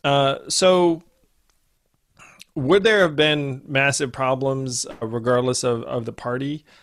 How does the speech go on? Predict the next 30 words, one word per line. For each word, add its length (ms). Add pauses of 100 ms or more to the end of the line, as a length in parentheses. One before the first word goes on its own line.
(200)
in 140
power? 560
Almost 300
certainly. 340 (400)
Um, 300
could 200
we 120
have 100
improved 400
upon 600
this 160
administration's 760
performance 800
in 160
a 100
number 300
of 120
concrete 440
ways 280
that 80
have 100
made 140
a 60
difference? 580 (140)
Yeah, 380
definitely. 520
You 180
can 140
see 220
that. 320